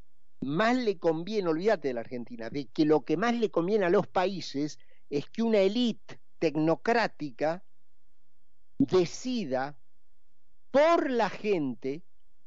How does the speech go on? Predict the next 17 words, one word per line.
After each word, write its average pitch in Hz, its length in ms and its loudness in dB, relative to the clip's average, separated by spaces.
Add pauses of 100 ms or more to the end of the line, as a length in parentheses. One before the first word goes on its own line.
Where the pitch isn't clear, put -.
(120)
cómo 247 340 4
asignar 196 500 0
recursos 160 460 -6
públicos. 104 540 -10 (920)
Lo 185 260 4
que 214 140 4
dice 311 340 0
Milei 175 520 0 (600)
es 202 220 2 (140)
que 214 320 0
eso 240 320 2
está 240 360 2
mal, 208 520 2 (960)
que 190 160 4
no 269 260 4
debe 302 400 2
haber 190 440 4